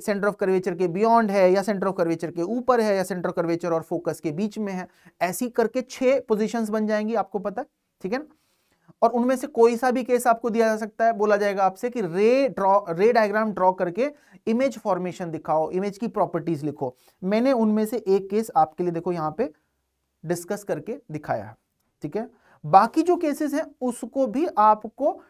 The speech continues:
करने की प्रैक्टिस होनी चाहिए। एनसीईआरटी में एक एक करके सारे के सारे केसेस हमको दिए हुए हैं, ठीक है ना? और अगर हम इसको फॉलो करते हैं बच्चों, अगर इन केसेस को हम यहाँ पे फॉलो करते हैं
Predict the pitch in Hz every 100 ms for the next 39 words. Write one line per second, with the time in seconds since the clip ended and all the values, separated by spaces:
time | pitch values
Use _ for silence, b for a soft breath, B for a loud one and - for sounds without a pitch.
0 | B - 214 208 214 202 330 254 151 -
1 | 269 - 175 170 185 226 277 359 B B
2 | - 208 214 233 214 208 233 269 - _
3 | - 214 240 240 220 254 269 - 196 196
4 | 233 233 202 202 175 170 175 165 156 254
5 | 175 180 151 127 104 _ _ - 160 269
6 | 311 B B 190 - 233 226 233 294 302
7 | 269 330 - 208 208 240 220 190 190 180
8 | 165 170 320 _ _ _ _ - 202 240
9 | 240 233 214 214 294 277 240 226 202 202
10 | 214 175 180 180 156 233